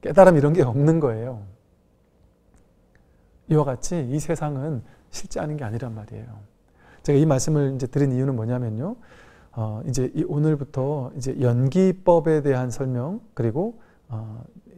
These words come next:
삼법인에 대한 무상고 무아에 대한 이야기들,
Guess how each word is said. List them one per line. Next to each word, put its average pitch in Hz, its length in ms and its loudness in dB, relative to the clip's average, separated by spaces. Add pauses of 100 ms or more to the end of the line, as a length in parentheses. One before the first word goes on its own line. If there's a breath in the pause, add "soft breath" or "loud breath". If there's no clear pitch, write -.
(120)
삼법인에 165 580 4
대한 165 320 -6
무상고 151 580 0
무아에 135 400 0
대한 120 340 -6
이야기들, 110 560 -6